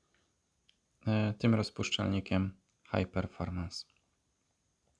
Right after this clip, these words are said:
E, tym rozpuszczalnikiem tą farbę, o, tu widzimy, jak ją ładnie nam odparzyło. I ona nam przyschnięta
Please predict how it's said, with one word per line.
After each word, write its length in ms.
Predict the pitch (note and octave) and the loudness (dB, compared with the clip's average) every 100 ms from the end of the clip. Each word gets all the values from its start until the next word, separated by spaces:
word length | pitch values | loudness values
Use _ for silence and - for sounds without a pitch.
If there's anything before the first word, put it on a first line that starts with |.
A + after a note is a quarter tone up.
| _ _ - - - - - _ - | _ _ -20 -20 -20 -20 -20 _ -6
E, 380 | G2+ F#2+ G2 G2+ - - | 0 2 0 -2 -6 0
tym 180 | C3 B2 | 4 4
rozpuszczalnikiem 1080 | A2+ - - - G2+ F#2 G#2 A#2 C3+ B2+ _ | 4 0 -2 2 4 4 4 4 2 -2 _
tą 180 | - A2 | -2 0
farbę, 560 | G#2+ G#2 G2 G2+ G#2+ C3 - _ _ _ _ _ _ _ _ _ _ _ _ - | 4 2 4 4 4 4 -2 _ _ _ _ _ _ _ _ _ _ _ _ -6
o, 140 | G2+ - _ | -4 -4 _
tu 140 | - G2+ | -4 -2
widzimy, 300 | G2+ G2+ G2 | 2 4 4
jak 180 | F#2+ | 2
ją 120 | G2 G2+ | 0 2
ładnie 300 | G2+ G#2+ F#2+ | 2 2 2
nam 200 | F#2 F#2+ - _ _ _ | 2 0 -4 _ _ _
odparzyło. 880 | A#2 - - G2+ G2 G2+ C3 D3+ - _ _ _ _ _ _ _ _ _ _ _ - | -4 -2 0 0 2 4 4 2 -6 _ _ _ _ _ _ _ _ _ _ _ -4
I 80 | A#2 | 2
ona 180 | A2+ A2 | 4 4
nam 240 | G#2+ G#2+ - | 4 0 -4
przyschnięta 760 | - A#2 - A2 G#2 - G#2 | -8 -8 -2 0 0 2 2